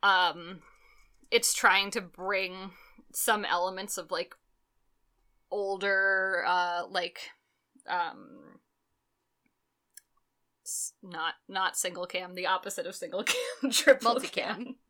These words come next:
Speaker 1: Yep. Um, like, older sitcoms are, like, s-, elements of those back in.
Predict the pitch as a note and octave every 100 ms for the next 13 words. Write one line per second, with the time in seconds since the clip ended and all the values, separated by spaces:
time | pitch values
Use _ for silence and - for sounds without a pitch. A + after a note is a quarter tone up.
0 | _ - - - F#4+ A#3+ A#3+ - - -
1 | - - B3 A3 G#3 F#3+ - _ _ C4+
2 | C4+ A#3 - B3+ C4+ C#4+ - A3+ - G#3+
3 | G3+ G3+ - F3+ - _ - G3+ - -
4 | G#3 G#3+ G#3 G3+ G#3+ F#3 F#3 F#3 - F3
5 | E3 - C#3 E3+ G3+ C4